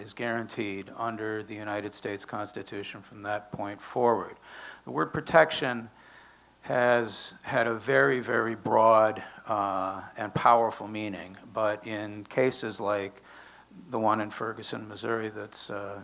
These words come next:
impelled us all together here today, uh, i-, it's actually <laughs> one of the most, uh, conservative and, and, uh, uh, unadventurous meanings of, of equal protection. It's a,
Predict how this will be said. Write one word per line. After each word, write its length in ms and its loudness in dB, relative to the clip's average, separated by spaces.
impelled 380 -4
us 140 -12
all 160 -6
together 500 -10
here 100 -4
today, 500 4
uh, 340 6
i-, 160 -6
it's 180 -2
actually 420 4
<laughs> 400 -18
one 200 2
of 60 2
the 80 -2
most, 420 2
uh, 140 4
conservative 800 4
and, 320 -6
and, 340 -6
uh, 360 -8
uh, 260 -2
unadventurous 920 2
meanings 540 -2
of, 260 -8
of 320 -2
equal 300 -8
protection. 720 -4
It's 180 -12
a, 260 -10